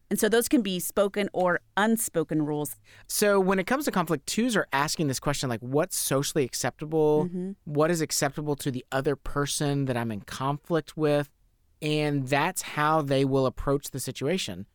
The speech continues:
Speaker 2: I wanna be helpful and I wanna feel loved and appreciated. That is their end goal
Speaker 1: Yeah.
Speaker 2: in that conflict.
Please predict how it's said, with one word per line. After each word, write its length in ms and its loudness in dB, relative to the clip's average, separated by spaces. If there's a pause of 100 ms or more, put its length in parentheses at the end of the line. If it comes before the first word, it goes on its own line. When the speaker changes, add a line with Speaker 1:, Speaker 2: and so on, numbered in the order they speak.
(300)
Speaker 2:
I 160 2
wanna 200 4
be 120 2
helpful 560 2 (320)
and 440 0 (100)
I 100 -2
wanna 220 -2
feel 280 -2
loved 540 2
and 100 -10
appreciated. 580 -6
That 240 0
is 180 -2
their 280 0
end 260 -2
goal 440 0
Speaker 1:
Yeah. 180 -6
Speaker 2:
in 120 -2
that 160 -8
conflict. 460 -10